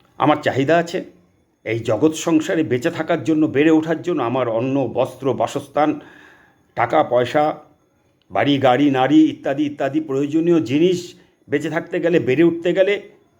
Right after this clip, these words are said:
যা যা প্রয়োজন, সেই প্রয়োজনীয় জিনিস যেমন আমার প্রয়োজন, ঠিক তেমনি নারীরও অন্ন, বস্ত্র, টাকা পয়সা, পুরুষ, বাড়ি, গাড়ি ইত্যাদি ইত্যাদি যাবতীয়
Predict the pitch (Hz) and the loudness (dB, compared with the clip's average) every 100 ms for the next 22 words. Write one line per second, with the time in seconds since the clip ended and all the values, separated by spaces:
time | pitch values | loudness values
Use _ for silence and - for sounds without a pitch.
0 | - - - - 156 180 190 220 262 277 | -20 -20 -12 -6 -4 -4 -4 0 2 4
1 | 160 104 - _ _ _ _ 104 98 117 | 2 0 -12 _ _ _ _ -12 -10 -4
2 | 117 120 135 135 107 127 190 220 - - | -2 -2 0 0 0 2 2 0 -6 -16
3 | _ _ _ _ _ _ _ _ _ _ | _ _ _ _ _ _ _ _ _ _
4 | 113 120 117 127 175 170 196 208 269 - | 0 2 2 2 0 2 0 0 -6 -10
5 | - _ _ 226 220 233 277 311 180 156 | -18 _ _ -14 0 2 4 4 2 0
6 | 196 277 214 156 156 151 151 123 139 - | 0 2 0 0 -2 -2 -2 -2 -4 -4
7 | 139 131 123 131 123 120 117 135 117 - | -8 -6 -4 -6 -4 -4 -2 -2 -4 -2
8 | 123 170 165 117 110 120 117 113 113 123 | 2 4 2 -2 -2 -2 -2 -2 -2 -4
9 | 113 120 110 110 - 120 117 104 120 165 | -6 -8 -6 -6 -4 -4 -2 0 0 0
10 | 247 | 2